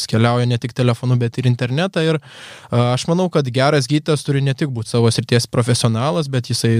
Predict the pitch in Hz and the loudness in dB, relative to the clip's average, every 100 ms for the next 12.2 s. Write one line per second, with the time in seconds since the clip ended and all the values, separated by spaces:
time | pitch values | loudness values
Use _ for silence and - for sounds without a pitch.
0 | 104 123 117 120 120 107 113 156 185 180 | 2 2 2 -2 -4 -4 -2 -2 -2 -4
1 | 165 - - - - - 107 - 165 156 | -6 -10 -20 -20 -6 -2 0 2 2 0
2 | 123 127 123 120 120 117 110 - - _ | -4 -2 -2 -2 -4 -2 -6 -8 -16 _
3 | _ _ 117 123 190 190 170 156 139 - | _ _ 2 4 4 0 0 0 -2 -6
4 | 113 143 185 180 165 139 156 180 165 135 | -4 0 4 4 4 0 -4 -4 -2 -4
5 | 143 151 151 135 139 123 - 143 139 135 | -2 -4 -4 -4 -2 -4 -2 -2 -2 0
6 | 123 131 143 139 131 131 127 120 120 117 | 2 2 0 -2 -2 -2 -6 -2 0 2
7 | 123 143 131 127 127 135 127 117 104 117 | 2 0 2 0 2 2 2 0 -2 -6
8 | 139 208 - - 165 147 156 147 156 156 | -6 -8 -10 -2 -2 0 -4 0 0 0
9 | 156 143 - - - - - 117 120 117 | -4 -6 -10 -20 -20 -20 -2 2 2 0
10 | 113 123 131 120 123 123 147 180 180 170 | 0 2 0 -2 -4 0 0 0 -2 -4
11 | 151 165 156 156 143 147 147 147 143 135 | -2 -2 0 0 0 0 0 0 -2 -6
12 | 120 | -4